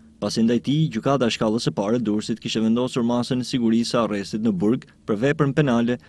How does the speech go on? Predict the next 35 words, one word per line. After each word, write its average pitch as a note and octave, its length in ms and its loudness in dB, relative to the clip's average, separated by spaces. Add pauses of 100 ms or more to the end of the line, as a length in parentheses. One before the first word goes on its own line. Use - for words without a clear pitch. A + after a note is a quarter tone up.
(120)
të C#3+ 80 0
ndërtimit G#2+ 480 0
pa A#2 80 2
leje. F#2 320 -4 (560)
Kompania C#3+ 400 4
në C3 80 2
fjalë C3+ 380 2
ishte - 180 -2
subjekti A#2+ 480 2
ndërtues A#2+ 480 2
i - 80 -6
pallatit A#2 400 2
nën C#3+ 160 0
katësh, A2 460 0 (100)
ndërtuar A2 400 0
krejtësisht B2+ 400 -2
pa B2+ 80 2
leje A2 380 2
tek G#2 160 -2
shkëmbi B2+ 260 0
i A2 80 -2
Kavajës, G2+ 480 -2 (320)
pallat C#3 320 2
i D#3+ 160 -2
cili C#3 240 2
u A2+ 80 2
shemb B2+ 320 0 (160)
pas B2 160 -2
një B2 160 0
aksioni C3+ 320 0
të B2 160 0
Inspektoratit A#2 720 0
Ndërtimor A#2+ 480 2
Urbanistik A#2+ 400 0
Kombëtar. G#2 480 -2